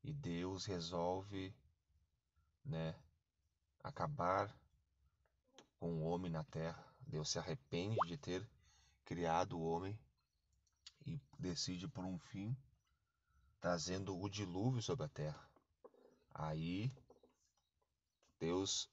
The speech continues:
acha graça aos olhos de Noé. Noé tinha três filhos, Sem, Cã e Jafé,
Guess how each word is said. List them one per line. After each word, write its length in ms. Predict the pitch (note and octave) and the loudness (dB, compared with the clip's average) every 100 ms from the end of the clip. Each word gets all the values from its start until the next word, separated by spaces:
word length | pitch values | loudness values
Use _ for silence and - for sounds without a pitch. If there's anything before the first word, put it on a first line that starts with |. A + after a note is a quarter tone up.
| - | 2
acha 400 | F2+ G2+ - F2+ | 4 4 4 2
graça 520 | D#2 F2 F#2+ A2 G2+ | 4 4 4 2 0
aos 180 | F#2 F2 | 0 2
olhos 300 | F2+ F#2+ F2 | 4 2 -2
de 120 | F#2 | -2
Noé. 400 | F#2+ F2+ E2 - - _ _ _ _ _ _ _ _ _ _ _ - | -2 0 0 -2 -14 _ _ _ _ _ _ _ _ _ _ _ -8
Noé 420 | D2+ D2 D#2+ E2+ | -4 0 2 2
tinha 300 | - - F2 | 2 0 0
três 380 | E2 F2+ E2+ - | 0 0 0 0
filhos, 400 | F2+ G2+ E2+ D2+ | 0 -2 -2 -2
Sem, 320 | - E2 F#2 | 0 0 -2
Cã 260 | F#2+ F#2 F2 | -2 -2 0
e 100 | F2 | 0
Jafé, 500 | D#2+ D2+ - E2+ | -2 -2 0 -2